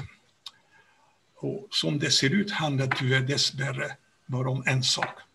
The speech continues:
pengar. Om det skulle finnas resurser för E V-forskning, då menar jag inte om tiotusen, inte hundratusen. Jag menar en miljon.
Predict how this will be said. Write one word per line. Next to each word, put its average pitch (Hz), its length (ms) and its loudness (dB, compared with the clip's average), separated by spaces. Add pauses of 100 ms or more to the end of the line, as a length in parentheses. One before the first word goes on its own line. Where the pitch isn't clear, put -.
(220)
pengar. - 520 -2 (1700)
Om 147 200 0
det 143 100 0
skulle 135 300 4
finnas 143 440 0
resurser 131 540 4
för 131 360 -4
E 123 120 -2
V-forskning, 127 720 -4
då 147 100 2
menar 143 280 4
jag 147 100 4
inte 131 200 0
om 120 120 0
tiotusen, 127 800 2 (180)
inte 127 240 -2
hundratusen. 151 800 2 (580)
Jag 127 140 -4
menar 131 380 0 (360)
en 139 220 2
miljon. 143 560 2